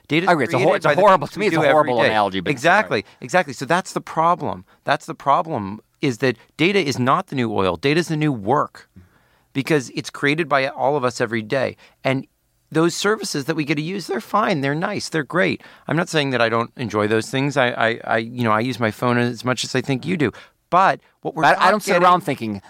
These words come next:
Speaker 2: "Boy, I'm being, I'm, I don't feel like on a daily basis I'm being taken advantage of."
Speaker 1: Well, that's
Speaker 2: Why,
Speaker 1: because,
Speaker 2: why, why,
Speaker 1: that's
Speaker 2: why?
Speaker 1: because you don't know of all the ways that it's being used. You don't know the way that the conversations
Speaker 2: It's a false
Speaker 1: that you're
Speaker 2: conscious-, it's a
Speaker 1: having.
Speaker 2: false consciousness
Speaker 1: Yeah,
Speaker 2: on
Speaker 1: you,
Speaker 2: my
Speaker 1: you
Speaker 2: part.
Speaker 1: don't, well, you don't know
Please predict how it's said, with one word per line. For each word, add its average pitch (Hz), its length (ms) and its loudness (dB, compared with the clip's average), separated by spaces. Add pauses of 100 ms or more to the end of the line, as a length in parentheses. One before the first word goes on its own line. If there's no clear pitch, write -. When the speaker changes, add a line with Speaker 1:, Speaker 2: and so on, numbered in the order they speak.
(160)
Speaker 2:
"Boy, 120 140 4
I'm 110 100 2
being, 117 160 -2
I'm, 123 260 2
I 139 120 4
don't 160 120 2
feel 165 220 -2
like 123 220 2
on 110 40 -2
a 104 40 -2
daily 110 240 0
basis 104 360 -4
I'm 90 140 -4
being 98 220 -2
taken 90 280 -4
advantage 80 480 -6
of." - 300 -18
Speaker 1:
Well, 147 80 2
that's 170 220 2
Speaker 2:
Why, 147 160 4
Speaker 1:
because, 170 240 4
Speaker 2:
why, 151 180 4
why, 190 60 0
Speaker 1:
that's 185 160 6
Speaker 2:
why? - 40 -2
Speaker 1:
because 185 200 -4
you 190 80 0
don't 165 260 2
know 170 240 4
of 127 140 0
all 131 160 2
the 131 260 2
ways 117 320 0
that 123 140 -2
it's 107 160 -6
being 135 180 -2
used. 160 240 -2
You 139 80 0
don't 151 160 0
know 135 220 2
the 139 100 -4
way 117 140 0
that 107 140 -8
the 127 60 -10
conversations 120 540 -2
Speaker 2:
It's 165 80 2
a - 20 -2
false 170 200 6
Speaker 1:
that - 60 -8
you're 170 80 4
Speaker 2:
conscious-, 147 180 4
it's 139 80 2
a - 20 4
Speaker 1:
having. 160 280 2
Speaker 2:
false 170 200 4
consciousness 127 560 -2
Speaker 1:
Yeah, 254 80 0
Speaker 2:
on 202 60 2
Speaker 1:
you, 196 60 0
Speaker 2:
my 220 40 0
Speaker 1:
you 208 60 -6
Speaker 2:
part. 202 100 0
Speaker 1:
don't, 247 220 0
well, 202 100 2
you 214 140 -4
don't 226 240 -2
know 180 300 2